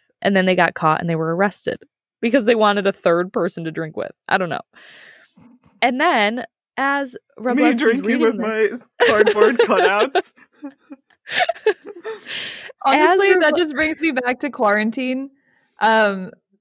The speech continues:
Speaker 3: I would just, like, pretend I had, I, I, 'cause I live alone, so I quarantined alone. And so
Speaker 1: <laughs>
Speaker 3: I just kinda had to pretend like I had drinking buddies. I wasn't not gonna drink <laughs> during quarantine. I was
Speaker 1: Oh, yeah.
Speaker 3: lonely.
Speaker 1: And while Wroblewski's reading this police report, he's like,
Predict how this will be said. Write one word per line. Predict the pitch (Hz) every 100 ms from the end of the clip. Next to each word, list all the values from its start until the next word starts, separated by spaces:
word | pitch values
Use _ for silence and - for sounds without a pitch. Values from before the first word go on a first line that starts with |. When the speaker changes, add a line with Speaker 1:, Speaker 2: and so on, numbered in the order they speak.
| -
Speaker 3:
I | 208
would | 254
just, | 233 262
like, | 233 -
pretend | 220 208 190 185
I | 185
had, | 175 175
I, | - 196 -
I, | 202
'cause | 226 233
I | - 214 190 -
live | 233 240
alone, | 214 233 180 175
so | 190
I |
quarantined | 196 214 214 220 202
alone. | 180 160 160 160 - _ _ _ _ _ -
And | 202 202 196 202
so | 240
Speaker 1:
<laughs> | 220 - -
Speaker 3:
I | 254
just | 262 277
kinda | 311 294
had | 294 294
to | 294
pretend | 294 294 294
like | 285 285
I |
had | 294 277
drinking | 285 330 285
buddies. | 196 170 170
I | 185
wasn't | 262 220
not | 185 196
gonna | 220 202
drink | 190 202 202
<laughs> |
during | 247 240 240 254
quarantine. | 233 214 302 254 226 - 208 269 277
I | 269
was | 269 269 240
Speaker 1:
Oh, | 320 320
yeah. | 233 196
Speaker 3:
lonely. | - - - _ _ _ _ _ _ _ _ _ - - _ _ _ _ _ _ _ _ -
Speaker 1:
And | 302 294
while | 277 320
Wroblewski's | 359 302 233 247 - 226
reading | 196 214 233 240
this | 202
police | - 214 208 311
report, | 196 175 175 170
he's | 208 254
like, | 254 247 220